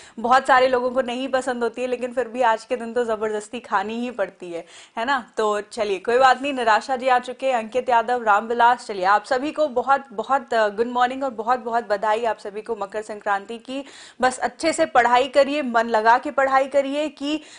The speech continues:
सारे त्योहार आपके ऐसे ही खु-, अ, जो है बीते, ऐसे ही खुशियों से भरे बीते और जल्दी से जल्दी सिलेक्शन हो जाए, तो फिर तो क्या बात है, ठीक है। तो सबसे ज्यादा आपको फोकस करना है सिलेक्शन पे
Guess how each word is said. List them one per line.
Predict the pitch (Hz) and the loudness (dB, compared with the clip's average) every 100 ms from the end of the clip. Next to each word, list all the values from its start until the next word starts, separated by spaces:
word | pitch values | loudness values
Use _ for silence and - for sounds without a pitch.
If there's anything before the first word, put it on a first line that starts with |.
| - | -12
सारे | - 269 269 339 | 2 6 6 4
त्योहार | - 285 262 254 262 | 2 2 4 6 6
आपके | 277 233 233 - 269 | 6 4 4 0 0
ऐसे | - 214 208 - | 2 0 0 -4
ही | 247 247 302 | -6 -2 -4
खु-, | 277 - | -4 -8
अ, | - 196 | -2 -2
जो | 180 175 220 | -2 -4 -4
है | 233 | -4
बीते, | 208 214 214 247 | -6 -8 -4 0
ऐसे | 214 220 240 | 0 -2 -4
ही | 233 254 | -6 -10
खुशियों | - 247 240 277 | -12 -14 -8 -8
से | 269 254 | -4 -4
भरे | 220 214 | -4 -4
बीते | 202 208 240 247 - - - | -6 -6 -6 -6 -10 -6 0
और | 220 | 2
जल्दी | 233 240 269 | 2 0 0
से | 285 262 | -4 0
जल्दी | 226 226 247 | 0 -2 -4
सिलेक्शन | 233 214 214 277 262 | -4 -4 -4 -2 0
हो | 226 | -2
जाए, | 220 226 247 - - - | 0 2 2 -2 -20 -2
तो | 214 214 214 | 0 0 0
फिर | 240 | -2
तो | 240 240 | 0 0
क्या | 226 196 | 4 2
बात | 180 165 185 | 2 -2 -6
है, | 175 | -10
ठीक | 254 311 | -4 -2
है। | 302 - _ | -2 -6 _
तो | 214 | -6
सबसे | 214 226 285 | -4 -4 2
ज्यादा | 262 240 262 | 4 6 6
आपको | 254 - 262 | 6 4 -2
फोकस | 240 240 240 | 0 0 -2
करना | 254 226 233 | -2 -2 -2
है | 233 262 | -4 -8
सिलेक्शन | 262 214 214 - 277 262 | -6 -6 -6 -4 -6 -2
पे | 269 | -2